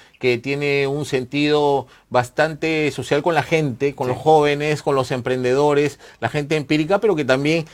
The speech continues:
Speaker 1: necesita conocimiento,
Speaker 2: Exacto.
Speaker 1: y conoci-, conocimiento específico.
Speaker 2: Exacto.
Speaker 1: Eso es maravilloso. Así que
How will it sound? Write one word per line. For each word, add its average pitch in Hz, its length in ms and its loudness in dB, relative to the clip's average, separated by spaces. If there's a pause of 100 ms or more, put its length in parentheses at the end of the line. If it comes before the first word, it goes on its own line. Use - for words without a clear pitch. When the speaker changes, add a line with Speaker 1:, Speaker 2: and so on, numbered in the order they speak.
(120)
Speaker 1:
necesita 139 720 -2
conocimiento, 113 1000 -8
Speaker 2:
Exacto. - 0 -
Speaker 1:
y 101 60 -8
conoci-, 120 600 -6
conocimiento 127 640 -4
específico. - 920 -12
Speaker 2:
Exacto. - 400 -18
Speaker 1:
Eso 120 300 -2
es 131 220 -2 (300)
maravilloso. 98 560 -2
Así - 180 -16
que 117 240 -4